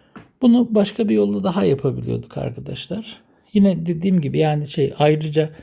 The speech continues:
alıştırma, e, videosu çekeceğim.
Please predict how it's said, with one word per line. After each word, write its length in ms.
alıştırma, 800
e, 800
videosu 460
çekeceğim. 500